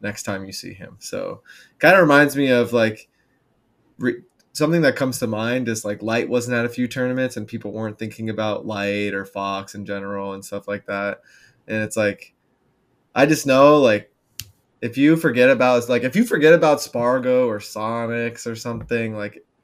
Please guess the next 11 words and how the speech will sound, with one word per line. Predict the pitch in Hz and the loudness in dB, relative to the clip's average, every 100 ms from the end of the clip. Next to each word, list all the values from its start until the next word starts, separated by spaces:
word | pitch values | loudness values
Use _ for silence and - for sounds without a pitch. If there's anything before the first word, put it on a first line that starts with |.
| _ _ _ | _ _ _
they're | 127 139 | -4 -2
gonna | 156 | -2
come | - 123 113 | -2 -6 -4
back | 110 107 107 | -2 -4 -4
with, | 107 104 _ _ _ - | -6 -8 _ _ _ -12
like, | 101 98 - _ _ - | -10 -10 -16 _ _ -16
it's | 110 | -4
gonna | 147 139 | 0 0
be | 110 | -2
very | 107 104 101 | -2 -4 -6
punishing, | 104 95 95 107 113 | -10 -14 -12 -12 -12